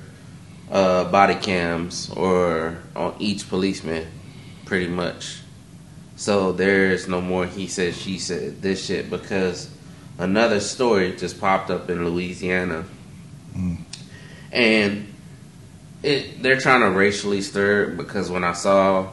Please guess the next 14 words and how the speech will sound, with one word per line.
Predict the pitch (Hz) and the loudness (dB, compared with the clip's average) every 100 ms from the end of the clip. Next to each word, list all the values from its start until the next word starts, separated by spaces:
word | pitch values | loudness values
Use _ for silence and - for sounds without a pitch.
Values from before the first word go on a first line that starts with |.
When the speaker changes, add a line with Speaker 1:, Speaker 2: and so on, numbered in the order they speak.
| - | -8
Speaker 1:
the | 85 | -4
beginning | 87 87 92 92 87 - - | -4 -2 0 0 0 -4 0
of | 92 87 | 0 0
the, | 95 87 90 | -4 -2 -2
uh, | 80 69 80 82 - - - - | 0 -2 -4 -6 -12 -18 -18 -16
the | - 87 | -8 -4
news, | 95 98 95 92 | 0 2 2 -2
they | 90 92 | -4 -4
say, | 92 92 87 | -2 -2 -2
you | 87 | -2
know, | 92 90 85 87 - - - - | -4 -2 -4 -8 -14 -18 -16 -8
Louisiana | 92 107 113 110 104 101 101 90 92 - - | -2 0 0 0 0 2 2 0 -4 -10 -4
black | 107 113 110 95 - - - | 0 2 0 -2 -8 -16 -10
man. | 104 104 98 95 101 | -4 -2 -2 -4 -6